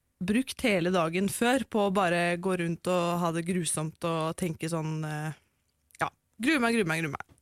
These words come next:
Og så tar det to minutter, så er det over. Og så har all den gruinga gjort at jeg bare ikke har fått sagt akkurat det jeg ville si.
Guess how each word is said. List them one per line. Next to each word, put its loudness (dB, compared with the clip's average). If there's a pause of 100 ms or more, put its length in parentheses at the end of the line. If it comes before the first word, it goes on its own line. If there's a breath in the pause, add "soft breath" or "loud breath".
(180 loud breath)
Og 2
så 6 (100)
tar 4
det -4
to 2
minutter, -2
så 0
er 0
det -2
over. -8 (240)
Og 0
så 2
har 2
all 0
den 0
gruinga 0
gjort -4
at -6
jeg 0
bare 0 (260)
ikke -4
har -8
fått -4
sagt -8
akkurat -8
det -4
jeg -6
ville 2
si. -2